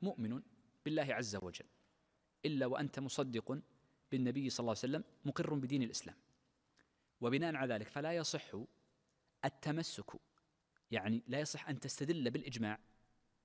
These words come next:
على منكر وجود الله عز وجل، ولا يصح أن تستدل بالإجماع على منكر رسالة النبي صلى الله عليه وسلم، لأنه لا ين-، لا ي-، يعني يتوقف الإجماع، يتوقف صحة الإجماع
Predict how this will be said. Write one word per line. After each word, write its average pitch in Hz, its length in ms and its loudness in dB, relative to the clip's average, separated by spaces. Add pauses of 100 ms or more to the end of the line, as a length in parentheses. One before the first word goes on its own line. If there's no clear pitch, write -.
(360)
على 147 240 8
منكر 165 360 2
وجود 131 260 2
الله 101 280 0
عز 92 200 -6
وجل، - 260 -14 (1160)
ولا 139 200 4
يصح - 340 0
أن 139 100 2
تستدل 139 440 0
بالإجماع 139 520 0 (200)
على 135 240 4
منكر 151 380 4
رسالة 120 500 0 (640)
النبي 127 360 4
صلى 117 200 -4
الله 117 300 -2
عليه 110 220 -2
وسلم، 87 360 -12 (1120)
لأنه 143 400 0
لا 190 180 0
ين-، 175 80 -8 (320)
لا 156 160 -2
ي-، 185 120 -4 (360)
يعني 127 400 -2
يتوقف 160 460 -2
الإجماع، 143 540 -6 (240)
يتوقف 147 380 -4
صحة - 360 -6
الإجماع 147 400 -6